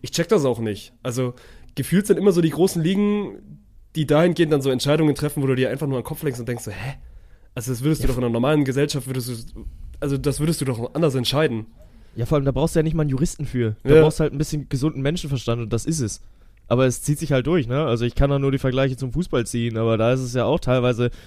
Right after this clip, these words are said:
Speaker 2: völlig irre, was dann wofür irgendwie Strafmaß verhängt wird oder nicht. Ein Robert Lewandowski, der für eine gelb-rote Karte initial mal zwei Spiele Sperre kriegt, die dann jetzt aber doch aufgehoben bekommt und nur ein Spiel verpasst hat. Also, das ist komisch.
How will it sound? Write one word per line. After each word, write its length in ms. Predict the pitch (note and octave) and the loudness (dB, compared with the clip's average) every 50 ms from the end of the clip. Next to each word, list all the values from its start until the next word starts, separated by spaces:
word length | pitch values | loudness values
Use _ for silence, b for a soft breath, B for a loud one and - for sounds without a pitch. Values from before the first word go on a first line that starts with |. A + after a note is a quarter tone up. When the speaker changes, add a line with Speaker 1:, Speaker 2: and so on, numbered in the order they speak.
| B B B | B B B
Speaker 2:
völlig 360 | - D3 D#3+ D3+ B2+ - - | 0 0 2 0 0 0 0
irre, 360 | B2+ A2 A#2 A#2+ A#2 A2 G#2+ | 0 2 2 2 2 2 2
was 160 | A2+ A#2 - | 0 -2 0
dann 180 | - B2 A2+ A2 | -2 -2 -2 -2
wofür 400 | A#2 A#2+ - - B2 A#2+ A#2+ G2+ | -2 -2 -2 0 0 0 2 0
irgendwie 500 | G#2+ B2 A#2 G#2 A2+ A#2+ A#2 A#2 A#2 - B B B B B B B | 0 -2 -2 -2 -2 0 0 0 0 -2 B B B B B B B
Strafmaß 540 | - - A#2+ A#2 A#2+ - B2 B2 B2 A2+ | -4 0 2 2 2 2 2 0 0 0
verhängt 320 | - A#2 A2 A#2+ B2 B2+ G#2+ | 0 0 0 -2 -2 -2 -2
wird 120 | B2+ A#2+ G#2 | -4 -2 -2
oder 200 | A#2 A#2 A2+ A#2 | -2 -2 0 0
nicht. 260 | A#2+ B2+ B2 - - | 0 -2 -2 -4 -6
Ein 80 | B2 A#2+ | -6 -2
Robert 280 | G#2+ B2 A#2+ A#2+ A#2 | -2 0 0 0 0
Lewandowski, 680 | A2 A#2+ A#2 A#2 A#2 A#2 B2+ - - - B2+ B2 B2 A#2+ | 0 -2 -2 -2 0 0 -2 -2 -2 -2 0 0 0 2
der 240 | G2+ A2+ A#2 A#2 A#2 | 2 2 2 2 2
für 100 | - B2+ | 0 -2
eine 100 | A#2+ A#2+ | -4 -2
gelb-rote 440 | G#2 A2+ A#2 A#2+ - A#2+ B2 A#2 A#2+ | 0 0 0 0 0 0 -2 -2 0
Karte 280 | - A#2+ A#2+ B2 - F2+ | 0 0 0 2 0 -2
initial 400 | A2+ A#2 A2+ - - B2 A#2+ A#2+ | -4 -4 -4 -2 0 0 2 2
mal 200 | A#2 A2+ A2+ A2 | 2 0 0 0
zwei 260 | - - A2+ A#2+ C3+ | 0 0 2 2 2
Spiele 320 | - - - C3+ B2 B2+ | 0 -2 -2 -2 -2 -4
Sperre 320 | - - C3 B2+ A2+ B2 A2+ | -2 0 -2 0 0 -2 -4
kriegt, 320 | - - C3 B2+ - - B B B B B | -2 0 0 0 -2 -4 B B B B B
die 80 | B2+ B2 | 0 2
dann 160 | B2+ A#2+ A#2 | 2 2 2
jetzt 160 | A#2+ A#2+ - B2 | 2 0 0 0
aber 180 | A2 G#2+ A2 | 2 2 2
doch 300 | F#2+ - B2+ C3+ - - - | 2 2 2 2 2 2 4
aufgehoben 680 | A#2+ C3 C#3+ C#3+ - - C3 C3+ C#3 C3+ C3+ C3+ C3+ | 4 6 6 4 4 2 2 4 4 2 2 0 -2
bekommt 360 | C3 - C#3+ C3 C3 C3+ B2 | -2 0 2 2 2 0 -2
und 80 | A2 A2+ | -4 -4
nur 160 | A2+ A#2 G#2 G2+ | -2 0 0 0
ein 140 | A#2+ C3+ | 0 -2
Spiel 220 | C3+ - D3 C#3 C3+ | -2 0 0 0 0
verpasst 400 | - C3+ - C#3 C#3 C3 - - | 0 0 2 2 2 2 0 0
hat. 160 | C3+ B2+ B2 B B B B B B | 0 0 -2 B B B B B B
Also, 500 | B G#2+ A2+ A#2+ A#2 A#2 A#2 A#2 A2+ A2+ F#2 - - - - | B 2 2 4 4 4 4 2 2 0 -2 -6 -12 -14 -10
das 80 | A2 A2 G#2 - - - - - - | -8 -8 -6 -6 -6 -8 -10 -10 -12
ist 100 | - - | -12 -6
komisch. 420 | - - G#2+ G2 G#2+ G2+ - - | -2 -2 0 0 -2 -4 -6 -8